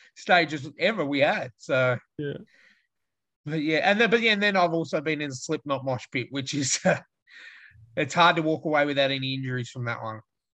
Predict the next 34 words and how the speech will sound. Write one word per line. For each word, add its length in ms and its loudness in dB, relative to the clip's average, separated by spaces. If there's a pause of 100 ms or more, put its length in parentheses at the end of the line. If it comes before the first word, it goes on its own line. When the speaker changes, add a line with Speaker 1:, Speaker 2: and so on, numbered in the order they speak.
Speaker 2:
Yeah. 240 6 (800)
Yeah. 120 -12 (200)
Speaker 1:
So 420 -4
I, 240 -2 (100)
Speaker 2:
Right. 260 -4 (160)
Speaker 1:
<laughs> 220 -8
Steph 600 2
got, 360 2
um, 400 0 (520)
she 200 0
got, 260 6
had, 260 2
she 80 -2
had 160 4
to 60 0
have 100 0
an 80 -4
ambulance 440 -4
called 240 -4
at 60 -10
the 60 -6
last 300 0
Slipknot 380 -6
concert 320 -6
we 100 -4
went 220 -2
to. 100 -4
She 160 -6
got 180 0
knocked 280 -2
out, 260 6
and 100 -10
she 120 -2
had, 200 2